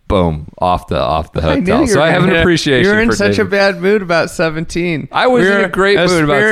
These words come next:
Speaker 2: spirited,
Speaker 1: missed
Speaker 2: a
Speaker 1: that. I mean,
Speaker 2: spirited
Speaker 1: I
Speaker 2: match.
Speaker 1: burned the edge of a, a birdie putt, like, li-, but, you know, that's the way. But yeah, I have an appreciation for David Duval blasting one off the, the buildings down the right. Um,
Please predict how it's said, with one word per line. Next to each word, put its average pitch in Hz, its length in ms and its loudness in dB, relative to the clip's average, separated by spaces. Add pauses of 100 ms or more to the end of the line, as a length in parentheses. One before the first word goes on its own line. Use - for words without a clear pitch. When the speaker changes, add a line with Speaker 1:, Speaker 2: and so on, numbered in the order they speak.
Speaker 2:
spirited, 123 200 2
Speaker 1:
missed 143 220 0
Speaker 2:
a - 80 -8
Speaker 1:
that. 107 180 2
I 104 40 0
mean, 104 120 2
Speaker 2:
spirited 208 320 2
Speaker 1:
I 151 80 2
Speaker 2:
match. 165 640 -2
Speaker 1:
burned 147 340 2
the 127 120 2
edge 117 400 2
of 92 240 0
a, 85 400 -2
a 87 120 -2
birdie 92 360 2
putt, - 320 -4
like, 85 160 -6
li-, 90 380 -2
but, 82 260 -2
you 76 120 -6
know, 57 220 -6
that's - 320 -10
the - 220 -12
way. - 220 -10 (200)
But 104 300 -2
yeah, 101 200 2
I 95 120 2
have 113 100 2
an 113 80 0
appreciation 87 600 -2
for - 100 -12
David 69 320 -8
Duval 50 380 -8
blasting - 440 -6
one 50 140 -4
off 50 220 -8
the, - 120 -12 (140)
the - 100 -8
buildings 78 480 -12
down - 260 -6
the - 120 -10
right. - 200 -10 (560)
Um, 67 420 -2